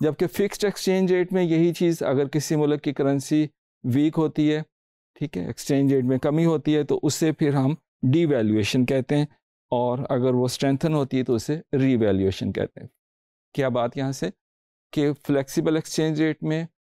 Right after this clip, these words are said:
अगर एक्सचेंज रेट में कमी वाक़या हो रही तो हम, उसे हम डेप्रिसिएशन कहते हैं, और फिक्स्ड एक्सचेंज रेट में अगर उसमें कमी वाक़या हो रही तो उसे हम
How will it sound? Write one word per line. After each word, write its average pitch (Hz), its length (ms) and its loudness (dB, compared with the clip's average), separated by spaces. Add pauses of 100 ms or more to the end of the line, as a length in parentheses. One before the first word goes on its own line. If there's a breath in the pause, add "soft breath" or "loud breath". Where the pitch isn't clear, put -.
(160)
अगर 131 240 0
एक्सचेंज 139 500 -2
रेट 139 220 -2
में 135 120 -2
कमी 139 260 0
वाक़या 143 320 -2
हो 143 120 0
रही 139 140 -2
तो 143 120 -6
हम, 131 300 -2
उसे 135 260 -8
हम 147 200 -2 (440)
डेप्रिसिएशन 123 800 0
कहते 98 280 -6
हैं, 107 40 -6
और 110 80 -2
फिक्स्ड - 380 -4
एक्सचेंज 160 440 -2
रेट 151 180 0
में 147 120 -2
अगर 139 200 2
उसमें 139 260 -4
कमी 131 260 2
वाक़या 123 320 -2
हो 123 100 -2
रही 117 100 -2
तो 120 120 -4
उसे 110 180 -6
हम 123 180 -4